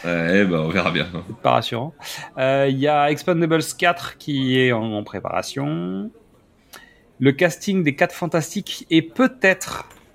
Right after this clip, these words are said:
Speaker 2: sorti. Je suis pas sûr que ce soit signé à cent pour cent, mais bon.
Speaker 1: Non, mais on verra bien, hein.
Speaker 2: Donc,
Speaker 1: Mais
Speaker 2: il
Speaker 1: bon.
Speaker 2: parle de Adam Driver, Antonio Banderas et Margot Robbie. En fait, Margot Robbie, elle va faire tous les rôles de meuf de tous les, les films de super-héros. Ça, en
Speaker 1: Ouais,
Speaker 2: fait.
Speaker 1: non, mais, pff.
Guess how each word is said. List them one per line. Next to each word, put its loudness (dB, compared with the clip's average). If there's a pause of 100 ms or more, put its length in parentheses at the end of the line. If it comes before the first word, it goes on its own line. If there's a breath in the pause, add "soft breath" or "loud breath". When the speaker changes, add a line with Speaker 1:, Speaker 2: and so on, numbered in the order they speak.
(160)
Speaker 2:
sorti. -6
Je -8
suis -10
pas 0
sûr 0
que -12
ce -10
soit 2
signé 2
à 6
cent 2
pour 2
cent, 0
mais 2
bon. -2
Speaker 1:
Non, 6
mais 6
on 4
verra 4
bien, 2
hein. -2 (360 loud breath)
Speaker 2:
Donc, 4
Speaker 1:
Mais 6
Speaker 2:
il 6
Speaker 1:
bon. 2
Speaker 2:
parle 2
de 4
Adam 4
Driver, 2
Antonio 0
Banderas 4
et -2
Margot 4
Robbie. 0
En -2
fait, 0
Margot 2
Robbie, 2
elle 4
va 4
faire 0
tous -4
les 4
rôles 4
de 2
meuf 2
de -4 (160)
tous -6
les, 4
les 2
films 0
de 2
super-héros. 2
Ça, 0
en 6
Speaker 1:
Ouais, 6
Speaker 2:
fait. 4
Speaker 1:
non, 0
mais, 0
pff. -10